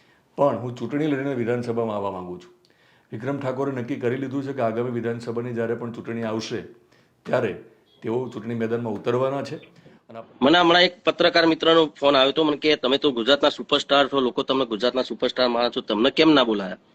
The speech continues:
Speaker 2: મેં કીધું, "એ લોકો નહીં માનતા હોય, મારા ચાહકો તો મને માને છે ને, બહુ છે." <laughs> ચલો, હવે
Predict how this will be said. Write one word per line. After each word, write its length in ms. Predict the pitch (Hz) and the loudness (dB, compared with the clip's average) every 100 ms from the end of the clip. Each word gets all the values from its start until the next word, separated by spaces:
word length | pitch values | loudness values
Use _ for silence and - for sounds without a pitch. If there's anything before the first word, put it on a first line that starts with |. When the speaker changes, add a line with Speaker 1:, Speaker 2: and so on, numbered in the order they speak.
| _ _ _ _ _ | _ _ _ _ _
Speaker 2:
મેં 200 | 107 147 | 2 4
કીધું, 200 | 160 156 | 4 6
"એ 40 | 160 | 6
લોકો 220 | 160 160 | 6 6
નહીં 160 | 156 131 | 6 6
માનતા 460 | 120 - - 131 | 2 0 -2 2
હોય, 180 | 139 190 - - _ _ 113 | 4 2 -4 -20 _ _ -6
મારા 280 | 120 135 143 | 4 4 6
ચાહકો 320 | 135 127 139 | 4 4 4
તો 60 | |
મને 160 | 139 139 | 6 6
માને 260 | 135 151 151 | 6 6 4
છે 100 | 139 | 2
ને, 120 | 127 | 2
બહુ 240 | 120 120 | -2 -4
છે." 140 | 104 95 - _ _ _ | -6 -10 -14 _ _ _
<laughs> 1300 | 135 - - _ _ _ _ _ - - _ - - | -10 -10 -16 _ _ _ _ _ -20 -20 _ -20 0
ચલો, 180 | 143 135 | 4 4
હવે 240 | 131 139 | 6 4